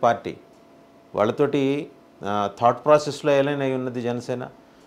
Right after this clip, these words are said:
అలాగే జాతీయ భావజాలం విషయంలో జనసేనకి భిన్నాభిప్రాయాలు ఏం లేవు. So జనసేన ఎదగటం అనేది అంతిమంగా ఏంటంటే మిగిలిన రెండు ప్రాంతీయ పార్టీలని తొక్కేసి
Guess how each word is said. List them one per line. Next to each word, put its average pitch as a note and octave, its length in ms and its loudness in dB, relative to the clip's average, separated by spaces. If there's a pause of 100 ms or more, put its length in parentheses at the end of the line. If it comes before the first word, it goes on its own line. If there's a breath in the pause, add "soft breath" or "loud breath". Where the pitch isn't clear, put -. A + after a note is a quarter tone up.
(180 soft breath)
అలాగే B2+ 280 6
జాతీయ A2+ 380 4
భావజాలం C3 480 4
విషయంలో A#2+ 380 -2
జనసేనకి G#2 460 -4
భిన్నాభిప్రాయాలు A2+ 640 0
ఏం A2 140 -2
లేవు. G#2+ 140 -4 (560 soft breath)
So A#2+ 60 0
జనసేన B2+ 460 0
ఎదగటం C#3 340 2
అనేది C3+ 240 0
అంతిమంగా B2+ 480 -2
ఏంటంటే B2+ 640 0 (300 loud breath)
మిగిలిన D3 340 4
రెండు C#3 240 2
ప్రాంతీయ B2+ 420 0
పార్టీలని B2 640 0 (160)
తొక్కేసి B2+ 800 2